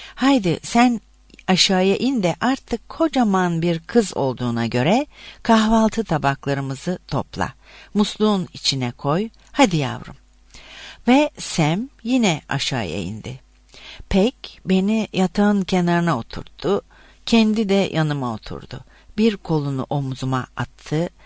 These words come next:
ve ben hıçkıra hıçkıra, sarsıla sarsıla ağlamaya başladım. Ah Peg,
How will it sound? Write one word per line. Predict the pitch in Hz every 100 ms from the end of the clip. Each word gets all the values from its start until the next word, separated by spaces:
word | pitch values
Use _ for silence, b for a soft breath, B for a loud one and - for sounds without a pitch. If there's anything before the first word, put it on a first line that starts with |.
| b -
ve | 165 175
ben | - 175 190 180
hıçkıra | 180 180 - - 175 170
hıçkıra, | 143 - - 113 110 - _ b b
sarsıla | - 226 220 - 190 185
sarsıla | 170 147 127 - 120 131
ağlamaya | - 127 110 - 82
başladım. | 85 - - - - - _ _ _ - B B B B
Ah | 175 170 -
Peg, | 190 202 190 -